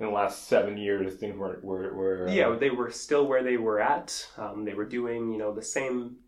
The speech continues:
Speaker 2: tests and checks, and they were giving me the same exercises to do.
Speaker 1: That you knew didn't work because
Speaker 2: Back
Speaker 1: they didn't
Speaker 2: then.
Speaker 1: work when you were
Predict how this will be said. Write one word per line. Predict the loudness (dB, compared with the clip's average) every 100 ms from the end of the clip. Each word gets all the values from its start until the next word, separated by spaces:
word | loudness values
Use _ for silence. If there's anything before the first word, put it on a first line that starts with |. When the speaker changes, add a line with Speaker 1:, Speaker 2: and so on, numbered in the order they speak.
| _ -2
Speaker 2:
tests | -2 -2 -4
and | -8 -6
checks, | 0 0 0 -12 -12 -8
and | -6
they |
were | -4
giving | -2 -2 0
me | -2
the | -6
same | -2 -2 0 -4
exercises | -6 -10 -4 0 0 0 -8
to | -8
do. | -2 0 2 2 0
Speaker 1:
That |
you | 0 0
knew | 2 4 6
didn't | 8 8 10
work | 8 8 6
because | 4
Speaker 2:
Back | 8 10
Speaker 1:
they |
didn't | 10 8
Speaker 2:
then. | 12
Speaker 1:
work | 10 10
when | 6
you | 6
were | 6 6